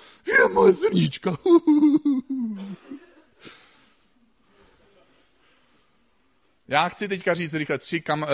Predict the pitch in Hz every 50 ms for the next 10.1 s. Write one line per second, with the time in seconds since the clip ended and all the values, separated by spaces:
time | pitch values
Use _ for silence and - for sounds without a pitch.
0 | 135 131 127 - - 160 151 147 - - - 180 151 - - - 196 190 160 160
1 | 147 135 139 135 131 131 127 127 117 120 123 117 110 120 127 117 - 131 120 113
2 | - - - 120 113 104 - 113 117 107 104 - - - 95 80 - _ _ _
3 | _ _ _ _ - - - _ _ _ - 196 202 202 196 196 190 185 180 180
4 | 175 175 165 - _ - 131 156 160 190 185 202 190 - 180 170 170 160 143 -
5 | - 156 143 135 123 - - 131 - - 147 - - 143 127 127 127 131 127 123
6 | 123 123 120 - - - _ _ _ _ - - - - - - _ _ _ _
7 | _ _ _ _ _ _ _ - 120 147 165 165 165 165 160 151 - - 156 151
8 | 139 147 185 165 160 170 156 - - 160 151 151 151 135 156 143 - 147 139 135
9 | 135 123 - - 139 131 - 123 120 120 107 - 117 107 107 101 92 - - 123
10 | 131 139